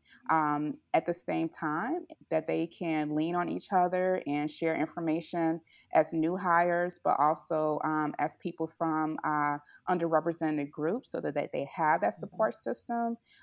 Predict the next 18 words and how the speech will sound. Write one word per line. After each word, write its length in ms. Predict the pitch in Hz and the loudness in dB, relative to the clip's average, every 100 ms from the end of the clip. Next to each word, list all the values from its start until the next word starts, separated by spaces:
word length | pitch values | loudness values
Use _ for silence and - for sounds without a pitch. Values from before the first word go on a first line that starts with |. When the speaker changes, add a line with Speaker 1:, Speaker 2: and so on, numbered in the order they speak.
| _ | _
Speaker 1:
Um, 380 | 175 165 156 156 - | 2 4 2 -4 -4
what 160 | 180 180 | 4 6
I've 120 | 175 | 6
seen 460 | - 180 180 175 170 | 2 -4 -2 -4 -4
work 340 | 160 165 165 165 | 0 2 2 2
well 400 | 165 165 165 165 | 4 6 4 4
at 300 | 160 156 - | 4 4 0
companies, 600 | - 170 - 170 170 165 | -4 -6 -4 -4 -2 -2
a 60 | 165 | 2
lot 220 | 170 170 | 4 2
of 60 | 165 | 2
bigger 260 | 165 170 | 2 0
companies 440 | 165 185 175 175 165 | -2 -4 -4 -10 -4
do 220 | 170 170 | -4 0
this, 260 | 170 170 170 | 2 2 -2
and, 180 | - 165 - - - | -4 -4 -8 -20 -12
and 120 | - - _ | -10 -10 _
in 100 | - | -4